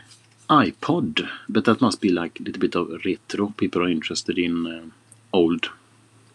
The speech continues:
things. Uh, same thing as newspaper, a little bit similar. You want to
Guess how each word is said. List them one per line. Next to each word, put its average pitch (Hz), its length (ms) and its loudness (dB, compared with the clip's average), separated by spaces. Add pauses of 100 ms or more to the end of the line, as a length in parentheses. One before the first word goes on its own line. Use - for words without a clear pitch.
things. - 400 -2 (680)
Uh, 82 600 -2
same 90 220 2
thing 90 160 2
as 80 120 -4
newspaper, 87 640 -2
a 92 40 4
little 82 120 2
bit - 120 -8
similar. 80 500 -4
You 82 120 -12
want 82 200 -12
to 80 240 -4